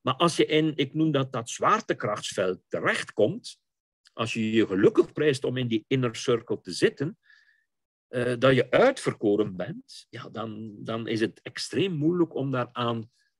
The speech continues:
te weerstaan, hè. Dus een goede zwendelaar spiegelt ons een alternatieve wereld voor. Jij zou rijk kunnen zijn, beroemd zijn, mooi zijn,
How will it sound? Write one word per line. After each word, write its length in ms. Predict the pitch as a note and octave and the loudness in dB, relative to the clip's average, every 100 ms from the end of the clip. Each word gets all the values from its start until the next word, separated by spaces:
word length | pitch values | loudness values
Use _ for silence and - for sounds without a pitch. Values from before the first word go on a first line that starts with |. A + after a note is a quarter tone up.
| _ _ _ _ _ | _ _ _ _ _
te 100 | - | -6
weerstaan, 760 | G2+ G#2 - - F2 D#2 D2 - | 0 0 0 -6 -6 -8 -10 -16
hè. 260 | _ - - | _ -16 -12
Dus 440 | A2+ A#2+ - - - | -4 -4 -4 -14 -8
een 200 | A2 F2 | -6 0
goede 300 | G3 A#3 E3 | 2 4 4
zwendelaar 680 | B2+ F3+ G3 F#3+ F#3 F3+ - | 4 0 2 0 0 -4 -6
spiegelt 480 | - - E3 D#3 C#3+ | -12 -2 2 4 2
ons 160 | D3 | -4
een 100 | C#3 | -2
alternatieve 680 | C3+ C3 C3 A#2+ - A#2+ G2+ | -2 -2 -2 -4 -2 0 0
wereld 480 | F2 A#2+ D#3+ D#3+ B2 | 0 4 4 2 -4
voor. 460 | - D#2+ - - _ | -8 -8 -10 -20 _
Jij 280 | - C3 E3+ | 0 4 6
zou 240 | D3+ A#2+ | 8 6
rijk 220 | A2+ C#3 D3 | 6 0 -2
kunnen 240 | C#3+ C3+ | -4 -2
zijn, 220 | C3 C3+ | -2 -2
beroemd 340 | G2+ G2+ C3+ C3+ | -2 -2 -2 -2
zijn, 200 | B2 G2+ | -4 -2
mooi 360 | G2 A#2+ C3 | -2 0 0
zijn, 340 | A#2+ B2+ C3 | -2 -4 -4